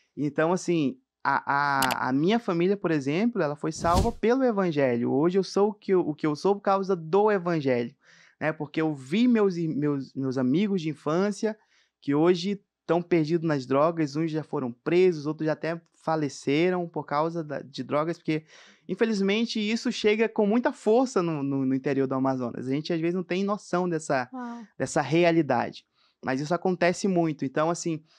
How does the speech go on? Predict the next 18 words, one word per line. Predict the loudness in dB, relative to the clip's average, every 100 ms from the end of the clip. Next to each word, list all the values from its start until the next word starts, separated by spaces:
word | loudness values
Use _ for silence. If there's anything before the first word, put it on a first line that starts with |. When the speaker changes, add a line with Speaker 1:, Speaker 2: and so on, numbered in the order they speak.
| _ -4
Speaker 1:
a | 0
minha | 2 2
família | 2 4 2 4
foi | 2
salva | 2 2 2 2 -2 -4 _ _ _ _ _ _ _
por | 2 2
isso, | 2 -2 -2
né? | 0
Meu | 0 0
pai, | 0 0 0
pastor, | -2 -6 -6 -6 0 2 0 -4 _ _ _ -6
né? | -2 0
Meus | 0 0
avós | -2 0 2 2 0
também | -4 -2 0 0 0
já | 0 0 -2
no | -4
evangelho | -4 -4 -2 2 2 2 -2 -8